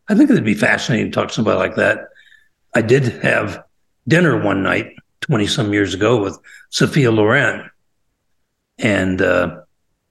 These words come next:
that was a rather remarkable night to me. Uh, she was, I don't know what her age was. I guess I can't say sixties or something.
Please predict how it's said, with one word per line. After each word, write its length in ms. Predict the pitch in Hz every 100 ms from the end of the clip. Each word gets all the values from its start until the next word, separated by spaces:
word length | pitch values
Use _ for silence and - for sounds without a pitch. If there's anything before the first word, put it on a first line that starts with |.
| _
that 200 | - 170
was 140 | 196 135
a 60 |
rather 280 | 113 98 101
remarkable 520 | 98 92 98 - 104
night 280 | 92 90 90
to 60 | 95
me. 420 | 90 107 135 - _ _ _ _ _
Uh, 520 | 120 101 98 95 92 85 - _ _ _ _ _ _ _ -
she 220 | - 123
was, 520 | 110 85 - - - _ _ _ _ _ -
I 60 | 104
don't 160 | 101
know 60 | 92
what 140 | 98
her 100 | 92
age 260 | 90 90 -
was. 200 | 98 95
I 120 | 95
guess 260 | - 98 -
I 100 | -
can't 180 | 98
say 240 | - 117 107
sixties 600 | - 110 - 117 104 -
or 120 | 101
something. 460 | - 113 110 117